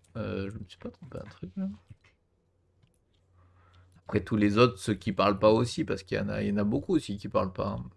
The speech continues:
Croyez pas, les plus gros donateurs, c'est ceux qui, qui disent jamais rien et que d'un coup, bam, ils arrivent, sept subs.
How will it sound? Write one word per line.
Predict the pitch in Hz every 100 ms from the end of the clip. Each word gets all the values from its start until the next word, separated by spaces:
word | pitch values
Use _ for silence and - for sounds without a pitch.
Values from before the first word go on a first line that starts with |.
| - - - - - - - - - - - - - - _ _
Croyez | - 107 107
pas, | 131 170
les | 127
plus | 101 110
gros | 107 107
donateurs, | 110 113 110 104 101 165
c'est | - 104
ceux | - 127
qui, | - 104 104 98
qui | - 101
disent | 101 101 98
jamais | 135 143
rien | 104 110 147 180
et | 131
que | - 101 95
d'un | 110
coup, | 107 147
bam, | 143 180 208 190
ils | 139
arrivent, | 139 160 165
sept | - 147 -
subs. | 85 92